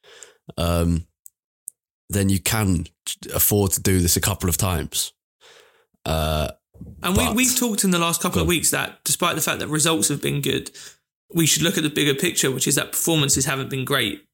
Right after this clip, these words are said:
Speaker 2: And I think it's only fair that when the result isn't what we want, but the performance is great, we give it the same treatment that
Speaker 1: Yeah.
Speaker 2: actually this week, the signs, despite the fact that we haven't got the result we wanted against Everton, actually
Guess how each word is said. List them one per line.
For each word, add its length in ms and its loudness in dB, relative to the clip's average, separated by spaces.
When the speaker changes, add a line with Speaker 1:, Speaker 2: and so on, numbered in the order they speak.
Speaker 2:
And 120 -2
I 100 0
think 200 0
it's 100 -2
only 220 2
fair 300 2
that 140 0
when 160 0
the 80 0
result 420 2
isn't 200 0
what 100 -4
we 100 0
want, 240 -2
but 80 -4
the 60 -6
performance 440 2
is 80 0
great, 220 -2
we 80 0
give 180 0
it 100 0
the 60 -2
same 260 0
treatment 420 0
that 200 -2
Speaker 1:
Yeah. 60 0
Speaker 2:
actually 400 0
this 160 2
week, 220 0
the 60 -2
signs, 640 0
despite 340 0
the 80 -2
fact 160 0
that 80 -10
we 80 -2
haven't 260 -4
got 200 -2
the 60 -6
result 280 0
we 80 0
wanted 200 -2
against 240 -4
Everton, 560 -2
actually 640 -2